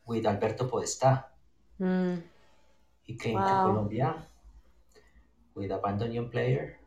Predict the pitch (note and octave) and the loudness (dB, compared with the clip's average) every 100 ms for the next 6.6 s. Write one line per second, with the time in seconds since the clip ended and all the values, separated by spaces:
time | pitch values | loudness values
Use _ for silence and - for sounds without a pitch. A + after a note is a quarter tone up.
0 | _ - - G2 F#2 F#2 G2 G2+ G2 G2 | _ -20 -10 -10 -8 -12 -8 -6 -4 -4
1 | A#2 B2+ C3 - - - - - F#2+ F#2+ | 2 4 4 0 -10 -16 -16 -10 -10 -8
2 | G#2 G2+ G2+ G2+ G#2 - - - - G#2+ | -8 -4 -4 -4 -8 -16 -20 -18 -14 -14
3 | - - - - - G2+ F#2+ F#2 - _ | -14 -16 -14 -12 -6 -6 -6 -14 -20 _
4 | _ _ _ _ _ _ _ _ _ _ | _ _ _ _ _ _ _ _ _ _
5 | _ _ _ - G2 F#2 F#2 F2+ G2+ G2+ | _ _ _ -8 -8 -8 -12 -8 -2 0
6 | G2 F#2+ - - - | 0 -2 -4 -2 -2